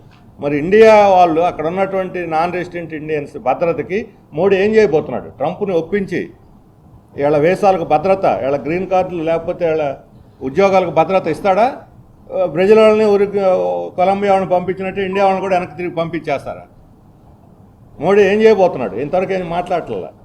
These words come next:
ట్రంప్ చేసిన దుర్మార్గాన్ని మోడీ ఇంతవరకు నోరెత్తి మాట్లాడటంలా. లక్షలాది మంది మన ఆంధ్రప్రదేశ్ నుంచే దాదాపు ఐదు ఆరు లక్షల మంది ఉన్నారు అక్కడ. అత్య-, మొత్తం ఇండియన్స్‌లో థర్టీ పర్సెంట్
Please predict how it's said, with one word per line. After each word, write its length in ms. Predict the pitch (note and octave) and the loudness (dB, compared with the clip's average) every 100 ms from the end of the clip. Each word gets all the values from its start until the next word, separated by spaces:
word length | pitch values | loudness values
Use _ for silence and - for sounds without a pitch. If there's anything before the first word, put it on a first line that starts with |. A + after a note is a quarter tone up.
| - _ - - - | -20 _ -20 -20 -10
ట్రంప్ 240 | - D3 G3 | -6 -2 0
చేసిన 300 | G3+ F#3+ F3+ | 0 0 -4
దుర్మార్గాన్ని 720 | D#3 E3+ F#3+ E3+ F#3 G#3 A#3 - - | -4 0 0 0 -2 -4 -8 -14 -10
మోడీ 240 | B2+ F3+ G3 | -2 2 2
ఇంతవరకు 300 | F#3 G3 F#3+ | 0 -4 -2
నోరెత్తి 320 | F3+ G3 G3 | 0 -2 -2
మాట్లాడటంలా. 720 | F3+ F#3 G3+ - B2+ F2+ D2 _ _ _ - - G#2+ | -4 -2 -2 -4 -4 -8 -12 _ _ _ -20 -14 -8
లక్షలాది 560 | C#3+ - F#3+ F#3+ G#3+ | -6 0 6 8 8
మంది 200 | G#3+ G3+ | 4 2
మన 160 | D#3+ D#3+ | 0 0
ఆంధ్రప్రదేశ్ 540 | D#3+ F#3 F#3+ F#3+ F#3+ | 0 -2 -4 -4 -6
నుంచే 340 | F#3+ F#3+ A3+ A#3 - - - | -8 -6 -6 -6 -14 -8 0
దాదాపు 360 | D3+ F3+ E3+ | 2 4 2
ఐదు 200 | D#3+ D#3 | 0 0
ఆరు 100 | D3+ | -2
లక్షల 220 | D3+ D3+ | -4 -6
మంది 220 | F3+ E3 C#3+ | -8 -6 -6
ఉన్నారు 240 | C3+ G#2+ | -6 -6
అక్కడ. 200 | F2+ D#2+ D#2 _ _ _ _ _ _ | -8 -14 -20 _ _ _ _ _ _
అత్య-, 320 | - A#2+ C#3+ A#2 | -12 -8 -8 -6
మొత్తం 380 | B2+ - G#3 | -6 -2 -2
ఇండియన్స్‌లో 360 | F#3 F#3+ G3 G3 | 0 -2 -2 -2
థర్టీ 280 | E3 D#3 F3 | -4 -4 -4
పర్సెంట్ 380 | F3 E3+ F#3+ | -6 -6 -8